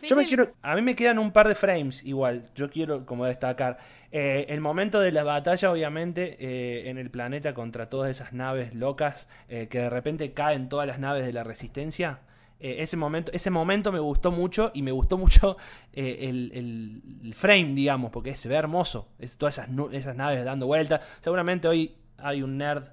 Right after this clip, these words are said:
Speaker 1: contando, a ver, "Ah, esta es de tal lado, este", pero, eh, estuvo buenísimo.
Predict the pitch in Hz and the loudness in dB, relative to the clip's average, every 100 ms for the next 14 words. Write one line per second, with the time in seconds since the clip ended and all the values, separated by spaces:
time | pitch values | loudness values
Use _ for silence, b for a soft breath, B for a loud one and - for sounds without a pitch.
0 | b - 120 123 135 135 123 139 139 196 | b -12 -10 -4 -4 -2 -2 -2 -4 -6
1 | 190 190 - 180 147 135 151 147 151 160 | -4 -6 -6 -8 -8 -6 -6 -4 -4 -2
2 | 160 156 147 - 143 B B B - 156 | -4 -6 -8 -10 -14 B B B -2 0
3 | 175 196 120 123 110 - 160 160 131 151 | 4 2 0 -6 -8 -6 -2 0 0 -4
4 | 139 120 | -8 -10